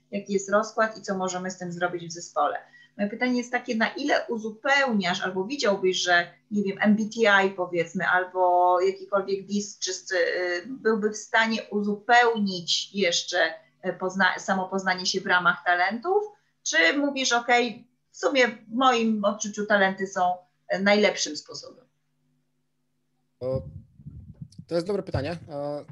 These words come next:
Speaker 2: z M B T I-em ostatnio jest tak, że dużo psychologów mówi, że, że to już nie jest, e,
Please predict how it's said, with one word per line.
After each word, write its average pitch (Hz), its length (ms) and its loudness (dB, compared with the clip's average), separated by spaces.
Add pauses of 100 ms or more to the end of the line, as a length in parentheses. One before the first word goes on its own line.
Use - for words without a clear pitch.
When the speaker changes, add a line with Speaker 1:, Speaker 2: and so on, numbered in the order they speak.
(280)
Speaker 2:
z 139 100 -10
M 165 100 -4
B 165 80 -8
T 170 120 -6
I-em 175 220 0
ostatnio 170 220 -10
jest 156 160 -8
tak, 151 140 -10
że 147 100 -12
dużo 160 260 -2
psychologów 151 500 -8
mówi, 147 320 -10
że, 135 320 -4
że 131 120 -12
to 135 100 -10
już 131 120 -8
nie 135 100 -8
jest, 131 220 -8
e, 131 120 -8